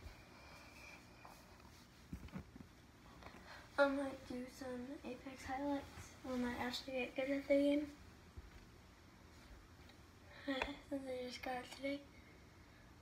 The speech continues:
And then I'll try to get a few videos about something that y'all want. I have,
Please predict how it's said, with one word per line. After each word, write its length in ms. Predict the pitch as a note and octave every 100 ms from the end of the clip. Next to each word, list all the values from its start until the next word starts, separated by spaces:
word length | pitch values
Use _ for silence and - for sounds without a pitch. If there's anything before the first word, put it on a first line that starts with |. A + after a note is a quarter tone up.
| - -
And 200 | C4 C4
then 260 | B3+ B3 A#3+
I'll 200 | A#3 A#3 -
try 580 | - - C#4+ C#4 C#4 C#4+ C#4+
to 60 | C4+ B3 A#3+ A#3+ C4+ - - - - - - - - - - - - - - - - - - - - - - - - - - -
get 180 | C4 B3+ B3+
a 180 | C4 -
few 140 | C#4 - - - - -
videos 600 | B3+ C4 B3+ B3 B3+ C4+ C4+
about 680 | C4+ C4 B3+ B3+ B3+ B3+ C#4 D4+ - - - - - - - - - - - - - - - - - - - - - - -
something 380 | C#4 C#4 C4+
that 140 | B3+ A#3+
y'all 280 | A#3+ B3 C4
want. 340 | C#4+ D4+ D#4 - - - - - - - - - - - - - - - - - - - - - - - - - - - - - - - -
I 100 | C#4
have, 220 | C#4 C4+